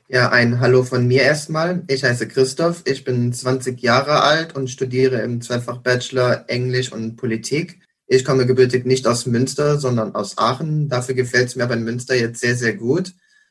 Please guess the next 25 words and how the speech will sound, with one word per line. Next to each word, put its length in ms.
Zu 120
meinen 320
Hobbys 320
gehören 420
Schreiben, 760
Backen 400
und 160
auch 240
Reisen, 440
was 240
allerdings 560
während 300
Corona 400
nicht 300
möglich 420
ist. 360
Zu 160
meinen 320
Fun 200
Facts 300
gehören 320
zum 140
einen, 200
dass 200
ich 260